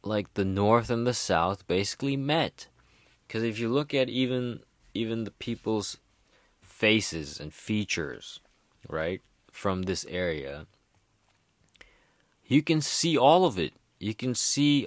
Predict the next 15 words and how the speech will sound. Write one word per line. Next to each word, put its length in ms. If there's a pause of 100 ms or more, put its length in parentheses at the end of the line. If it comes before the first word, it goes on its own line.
all 400
the 100
features, 760 (140)
all 280
the 100
colors. 760 (1120)
Red 420
hair, 720 (500)
red, 560
black, 380 (100)
brown 360
hair, 220
it's 220
all 400
here. 400